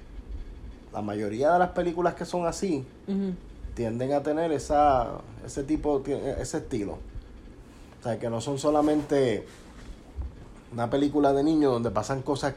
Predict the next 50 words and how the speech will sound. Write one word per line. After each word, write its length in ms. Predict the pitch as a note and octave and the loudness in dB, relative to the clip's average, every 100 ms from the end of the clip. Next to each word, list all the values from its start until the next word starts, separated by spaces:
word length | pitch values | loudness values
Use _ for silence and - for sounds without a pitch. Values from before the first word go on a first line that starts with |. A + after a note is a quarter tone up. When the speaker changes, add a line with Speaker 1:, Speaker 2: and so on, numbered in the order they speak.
| - - | -6 0
Speaker 1:
o 40 | |
sea, 180 | B2+ A2+ | 2 2
que 120 | G#2+ | -2
solamente, 600 | - B2+ C#3 C#3+ D3 C3+ | -2 0 2 2 2 2
que 120 | C3+ | 2
lo 120 | C3 | -2
que, 220 | B2+ C3 A2 | 0 -2 0
que, 180 | B2+ A#2 - | -2 -4 -6
que 100 | - | -4
principalmente 800 | C#3 C3+ C#3 C3+ D3+ E3+ E3 D#3 | -2 -2 0 4 4 4 2 -2
son, 300 | C#3+ C#3+ C3 | -2 -2 0
serían 300 | C3 C3 C#3+ | 2 4 4
los 80 | D#3 | 4
niños 280 | D#3 D3+ | 4 4
los 120 | B2+ A#2+ | 2 0
que 120 | A2+ | -4
disfrutarían. 600 | A2 A#2 G#2+ A2 A2+ F#2+ | -4 -6 -6 -4 -4 -4
Speaker 2:
Sí. 180 | E3+ D#3 - - - - - - - - | -4 -6 -12 -18 -16 -16 -16 -18 -20 -8
Speaker 1:
Y 100 | D3 | -2
yo 120 | C3 | 0
sé 120 | C3 D3+ | 0 0
que 80 | |
hubo 160 | E3+ E3 | 0 0
gente 200 | F3 F3 | 0 -2
que 80 | E3 | -4
se 140 | - | -4
quejó, 300 | C#3 A#2+ D3+ | -2 2 2
¿verdad? 340 | E3+ A2+ B2+ D#3 - - - - - | 2 0 0 -2 -10 -20 -20 -20 -18
Speaker 2:
Sí, 180 | - C4 | -6 2
yo 140 | G#3 | 4
vi 100 | F3+ | 4
mucha 300 | F#3+ G#3 G#3+ | 0 0 0
gente 280 | G#3+ G#3+ G3+ | 0 0 -2
quejándose 500 | F#3+ G3 G3+ G3 F#3+ | -2 -2 -2 -4 0
de 140 | F3 F3 | -2 -2
que, 100 | E3+ | -6
"Ay, 160 | D4+ | -4
yo 100 | A#3 | -2
le 80 | G3 | -2
puse 240 | G#3 - | -4 -6
esta 220 | A3+ - F#3+ | -6 -6 -6
película 320 | F#3 F3+ E3 | -6 -4 -6
a 40 | |
mis 120 | F3 | -4
niños 520 | F3+ F3+ G#3 D#4+ D#4 B3+ | -4 -4 -6 -6 -6 -2
y 100 | G3+ | -2
era 160 | F3+ | -2
más 260 | F#3 F3+ F#3 | -4 -4 -4
para 220 | - F3+ | -2 0
adultos 480 | E3 F3 F#3 F3 D#3 | 0 -2 -4 -6 -8